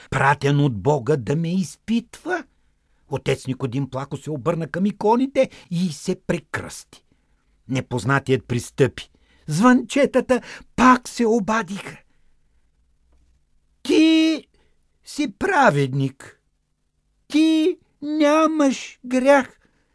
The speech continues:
Чиста душа", каза с усмивка изповедникът и поклати глава, като че искаше да каже:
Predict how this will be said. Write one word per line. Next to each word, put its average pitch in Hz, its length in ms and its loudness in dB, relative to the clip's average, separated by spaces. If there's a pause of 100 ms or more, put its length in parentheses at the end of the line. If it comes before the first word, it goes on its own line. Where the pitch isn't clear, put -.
(340)
Чиста 214 800 -2
душа", 208 960 -8 (840)
каза 131 380 -8
с - 100 -18
усмивка 185 540 -6
изповедникът 165 800 -10 (260)
и 208 80 0
поклати 170 540 -10
глава, 165 380 -6 (360)
като 147 220 -2
че - 160 -6
искаше 160 380 -6
да 175 140 -4
каже: 147 460 -8